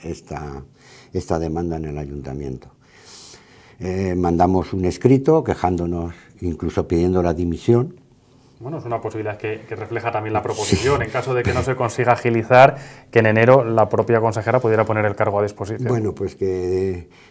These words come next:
Speaker 1: nosotros ya la pedimos, porque creo que, que se lo merece, porque no han hecho nada.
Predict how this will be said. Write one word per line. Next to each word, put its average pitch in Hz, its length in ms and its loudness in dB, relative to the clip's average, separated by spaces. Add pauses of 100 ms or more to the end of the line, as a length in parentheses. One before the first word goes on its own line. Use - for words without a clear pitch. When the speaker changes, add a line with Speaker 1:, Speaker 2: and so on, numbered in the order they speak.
Speaker 1:
nosotros 107 540 6
ya 131 120 10
la 110 140 10
pedimos, 107 440 6
porque 82 420 -6
creo 90 360 -6
que, 80 1120 -10
que 80 120 -8
se 90 140 -6
lo 82 80 -4
merece, 95 420 -6
porque 76 380 -16
no 85 100 -8
han 90 100 -4
hecho 80 220 -8
nada. 85 360 -6